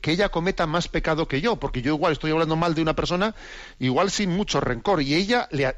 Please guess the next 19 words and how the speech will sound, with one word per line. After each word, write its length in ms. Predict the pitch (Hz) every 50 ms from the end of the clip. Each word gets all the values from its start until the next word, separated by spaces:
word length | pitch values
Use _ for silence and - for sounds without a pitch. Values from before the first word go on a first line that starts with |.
| - -
le 160 | 123 123 120
coge 280 | - 190 - - 202 - -
más 320 | 139 - - 202 208 -
rencor 500 | 147 143 151 147 143 131 - 214 220 -
con 120 | - 147
lo 100 | 139 131
que 80 | 127 143
ha 60 | 139
escuchado 440 | 139 - - 131 - 135 143 151 143
por 140 | - 143 127
mi 140 | 131 127 -
parte. 400 | - 110 104 - - 113 107 - - - - - - - - - - - -
Pues 180 | - - -
es 140 | 113 110 -
que 80 | - -
estoy 340 | - - - 135 135 131 131
haciendo 460 | 131 - 135 135 135 143 147 - -
algo 360 | 143 135 131 131 160 160 143
muy, 520 | 135 135 131 127 131 131 127 123 117 113